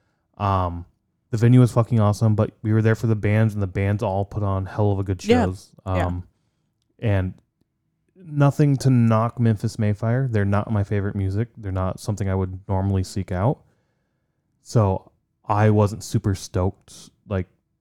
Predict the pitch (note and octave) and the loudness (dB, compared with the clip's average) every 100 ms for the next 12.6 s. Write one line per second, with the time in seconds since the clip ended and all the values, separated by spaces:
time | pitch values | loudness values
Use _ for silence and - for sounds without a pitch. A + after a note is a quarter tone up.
0 | _ - F#2 - C3+ C#3 A#2+ G#2+ B2 A#2+ | _ -10 -10 -4 0 2 2 -2 -4 -2
1 | A2 A2+ G#2 G#2 G2+ - G2 A2+ A#2 G#2 | 0 0 0 2 0 -2 -6 -4 -2 -2
2 | - G#2 G2 G2 G2 - - _ B2+ G2 | -4 -6 -2 0 0 -2 -8 _ -4 -2
3 | F#2 - - G#2 B2 - G2+ - G2+ G2 | -2 -6 -18 -8 -4 -4 -4 -4 -2 0
4 | - F2 F2 - _ _ _ _ _ - | -2 -8 -10 -16 _ _ _ _ _ -6
5 | G2 F#2 - _ _ - D3+ C3+ B2 G#2+ | -4 -4 -10 _ _ 2 2 4 2 4
6 | A2 G2 G2+ B2+ G2+ F#2 G3 F#3 G#2+ - | 4 4 2 2 0 2 2 2 2 2
7 | G2 F#2+ F#2 B2+ F3+ - _ _ _ _ | -2 0 0 0 -2 -4 _ _ _ _
8 | _ _ _ - A#2+ A2 - _ _ _ | _ _ _ 2 4 2 -4 _ _ _
9 | A#2 A#2+ C3 - B2+ C3+ A#2 A2+ A2+ G#2+ | -6 -6 -6 -6 -2 0 0 -2 -2 -2
10 | G#2 G#2 G2+ F#2+ F2+ F2+ - - G2 G#2 | -4 -6 -4 -4 -6 -8 -12 -16 -16 -14
11 | G2+ G2 - G2 G2+ A2+ A#2 A2 A2 B2 | -10 -8 -4 -2 0 2 2 2 0 -4
12 | A#2 C3 G2+ F#2 G2+ | -2 0 0 -2 -6